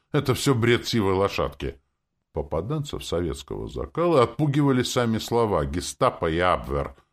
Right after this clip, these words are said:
Они не понимали, что эти службы просто-напросто самые эффективные. Если уж основывать ему Шэхуэйбу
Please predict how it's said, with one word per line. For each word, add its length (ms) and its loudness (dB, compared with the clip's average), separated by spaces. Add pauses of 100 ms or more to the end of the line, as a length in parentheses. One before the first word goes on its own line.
(420)
Они 280 -4
не 120 -6
понимали, 560 -6
что 260 -6
эти 240 -8
службы 600 -6 (340)
просто-напросто 920 4
самые 500 0
эффективные. 880 -4 (480)
Если 340 -4
уж 220 -8
основывать 640 -4
ему 240 -6
Шэхуэйбу 1000 -6